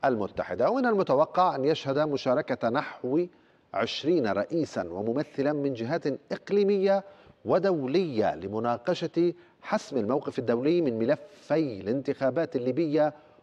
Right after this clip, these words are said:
وإخراج المرتزقة والقوات الأجنبية من هناك. الأهم من ذلك هو مشاركة نائبة الرئيس الأمريكي كاميلا هاريس في مؤتمر باريس، والرسالة التي ترسلها واشنطن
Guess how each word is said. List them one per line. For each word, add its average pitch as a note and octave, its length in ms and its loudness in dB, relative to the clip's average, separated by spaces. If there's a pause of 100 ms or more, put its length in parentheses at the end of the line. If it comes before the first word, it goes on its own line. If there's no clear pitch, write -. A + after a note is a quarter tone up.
(120)
وإخراج C3 600 0
المرتزقة A2+ 880 0
والقوات A#2+ 560 -2
الأجنبية B2 880 -4 (400)
من A2+ 220 -2
هناك. D#2+ 460 -10
الأهم D3 280 0
من D3+ 220 -2
ذلك C3+ 440 0 (260)
هو B2+ 160 4
مشاركة C#3+ 760 -2 (300)
نائبة F3+ 420 0 (260)
الرئيس B2 600 -2
الأمريكي A#2 500 -2
كاميلا C#3 520 -2
هاريس - 300 -4
في G#2 100 -6
مؤتمر C3 640 -4
باريس، E2 320 -6 (300)
والرسالة E3+ 600 6
التي B2+ 300 2
ترسلها A2 680 0
واشنطن D#3+ 680 -2